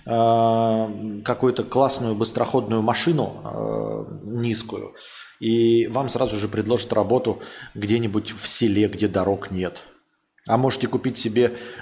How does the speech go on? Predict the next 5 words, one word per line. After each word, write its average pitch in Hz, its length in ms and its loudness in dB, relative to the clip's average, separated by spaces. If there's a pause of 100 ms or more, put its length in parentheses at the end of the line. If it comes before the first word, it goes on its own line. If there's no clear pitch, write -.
джип 135 420 0
огромный, 110 800 2 (1400)
классный, 113 500 4
клёвый, 117 460 2
всепроходимый, 110 1040 0